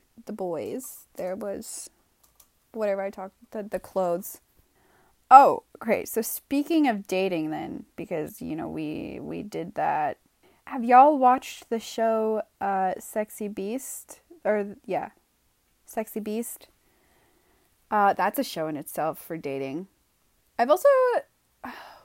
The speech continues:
whose podcast was I listening to? I can't even remember, but they were saying, they t-, they were talking about, like, Sexy Beasts and, like, The Bachelor and all this stuff and how they're, like, rigged. And, like,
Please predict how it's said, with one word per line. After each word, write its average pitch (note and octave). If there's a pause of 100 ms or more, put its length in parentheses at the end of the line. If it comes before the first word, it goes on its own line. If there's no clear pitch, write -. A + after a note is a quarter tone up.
(120)
whose G4
podcast A3
was A3+
I G3+
listening A3
to? A#3
I A3
can't D4+
even D4
remember, G3+
but A#3
they A#3+
were A#3+
saying, B3+ (300)
they C#4
t-, C4+ (120)
they C#4
were C#4+
talking D4
about, A3+ (360)
like, G#3+
Sexy -
Beasts G3+ (260)
and, G#3
like, F#3+
The G#3
Bachelor F3+
and F3+
all F3+
this F3+
stuff F#3
and G3
how F#3+
they're, F#3
like, F3+
rigged. F#3 (340)
And, C#4
like, D4